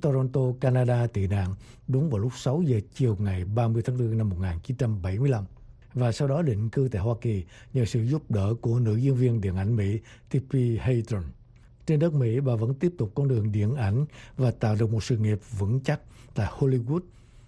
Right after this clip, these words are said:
mà chưa có một tài tử Việt Nam nào đạt được. Nữ diễn viên từng chinh phục làng điện ảnh Việt Nam và quốc tế, không chỉ bằng vẻ đẹp kiều diễm mà còn bằng năng khiếu thiên phú cho biết. Bà đến với nghệ thuật thứ bảy như một sự tình cờ.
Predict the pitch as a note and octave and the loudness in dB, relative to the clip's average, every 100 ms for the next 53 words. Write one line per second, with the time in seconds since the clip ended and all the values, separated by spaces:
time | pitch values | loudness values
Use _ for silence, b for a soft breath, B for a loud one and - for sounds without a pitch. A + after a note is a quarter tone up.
0 | - C3 A#2 D3+ C#3 E3+ B2+ - G2+ F#2 | -6 -2 0 -2 0 0 0 0 0 2
1 | A#2 B2+ G#2+ B2 A#2+ A2+ G#2 F2 F#2+ G2+ | 0 2 0 2 2 2 2 0 -2 -2
2 | - A#2+ G#2+ F2 - - - A#2+ C#3 D3+ | -2 0 0 -2 -8 -10 -2 0 2 2
3 | D3 C#3+ C3+ C3 G#2+ G2 C#3+ B2+ G#2+ - | 2 2 0 0 0 2 2 2 0 0
4 | A#2+ F#2+ F#2 F#2 F#2 B2+ G#2 F#2 A2 A2 | 2 2 0 0 0 0 0 2 2 2
5 | G2 F2 G2+ - A2+ D3 - - C3+ C3 | 0 -2 -4 -2 -2 -2 -4 -2 0 2
6 | B2 G#2+ G#2 A#2+ G2+ - - A2 F#2+ F2+ | 2 0 0 0 -2 -4 -2 0 0 0
7 | G#2 C#3 G#2+ G#2 G2 F#2 F2+ A2 A#2 G#2+ | 2 0 0 0 0 0 0 0 0 0
8 | C#3 C#3+ C#3 A#2+ G2 B2+ C3+ A#2+ B2 C#3+ | 0 0 0 -2 0 -2 0 0 0 0
9 | - B - A#2+ G2+ B2+ D3+ C#3+ A2 G2 | -4 B -2 -2 2 0 2 2 0 0
10 | G2+ - D3 G2+ G2 C3+ A#2+ G2 - G2+ | -4 -2 -2 0 0 0 0 -2 -4 -4
11 | G2 - A2 G2 G2 G2+ | -6 -2 0 0 -2 -4